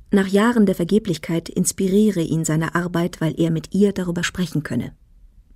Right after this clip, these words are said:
Sie bemühte sich, anhand einer Skizze ein großes Gebäude vor sich zu sehen und mochte diesen Aspekt ihrer Rolle gar nicht. Er war so sehr Ehefrauen vorbehalten.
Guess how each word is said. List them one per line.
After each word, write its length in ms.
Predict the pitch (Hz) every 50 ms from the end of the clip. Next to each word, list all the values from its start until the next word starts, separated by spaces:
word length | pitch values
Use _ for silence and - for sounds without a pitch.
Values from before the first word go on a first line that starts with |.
| - - - - - - - - - _ - _ _ _ -
Sie 180 | 170 180 202 214
bemühte 480 | 196 214 202 196 208 226 233 - 214
sich, 280 | 190 196 196 196 - -
anhand 340 | 175 170 170 180 190 185 -
einer 160 | 170 165 160
Skizze 600 | - - - 220 214 220 - - 160 156 151 151
ein 140 | 160 160 156
großes 400 | - - 175 202 202 - 160 -
Gebäude 480 | - 156 151 165 170 175 175 156 160
vor 280 | 147 - - 147 151 151
sich 220 | - 147 147 -
zu 140 | - - 143
sehen 380 | 123 151 139 139 139 135 143 143 - - - - - - - - - - - - -
und 180 | - 196 - -
mochte 280 | 208 208 208 - - 214
diesen 340 | 190 214 220 - 233 226
Aspekt 420 | - 202 - - - 214 - - -
ihrer 260 | 214 196 185 180 180
Rolle 220 | 185 180 180 180
gar 340 | 180 - - 170 160 151 139
nicht. 420 | 131 113 110 - - - - - - - - - - _ _ _ - - _ _ _ - - -
Er 120 | - 175 165
war 140 | 185 196
so 180 | 190 - 196 202
sehr 300 | 190 196 185 185 - -
Ehefrauen 640 | 185 190 196 190 170 - - 175 156 156 156 156 156
vorbehalten. 760 | 151 - 170 156 156 156 160 156 151 151 151 - 151 156 151